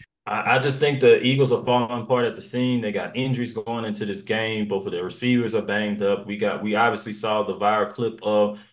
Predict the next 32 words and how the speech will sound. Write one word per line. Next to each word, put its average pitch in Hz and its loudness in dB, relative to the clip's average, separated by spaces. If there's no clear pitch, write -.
Jalen 120 2
Hurts 127 2
and 107 -6
his 123 -6
dislocated 110 -4
finger. 131 -2
It's 135 -2
just 147 2
they 135 2
have 135 2
not 131 0
been 127 -2
the 113 -6
same. 107 -6
They 104 -4
tried 127 0
to 113 -6
change 123 -4
defensive 113 -12
coordinators. 123 -2
I 110 -6
don't 107 -6
know 104 -2
why 104 0
they 107 -4
did 98 -8
that. 113 -2
I 104 -2
think 107 -8
that 110 -4
derailed 104 -4
chemistry, 123 -8